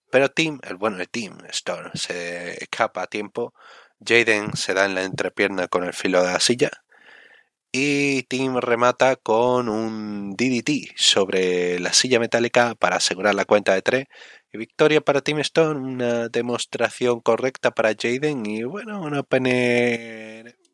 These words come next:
ok. Le podemos dar el pasable dentro de lo que entendamos como nivel N W A, así que, ok, aprobado.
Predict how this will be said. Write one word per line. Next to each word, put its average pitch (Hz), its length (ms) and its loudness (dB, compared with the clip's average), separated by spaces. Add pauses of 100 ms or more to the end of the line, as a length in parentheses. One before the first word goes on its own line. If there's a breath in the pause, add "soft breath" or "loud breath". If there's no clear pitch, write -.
(480)
ok. - 400 -2 (720 soft breath)
Le 95 120 -4
podemos 113 420 -2
dar 110 180 4
el 110 100 0
pasable 107 560 0
dentro 98 460 -2
de 95 60 0
lo 95 120 -2
que 98 80 -2
entendamos 92 580 0
como 95 220 -4
nivel 92 260 0
N 90 140 0
W 87 360 -2
A, 80 40 -16
así - 200 -8
que, - 240 -8 (540 loud breath)
ok, - 240 -2 (440)
aprobado. 95 520 -2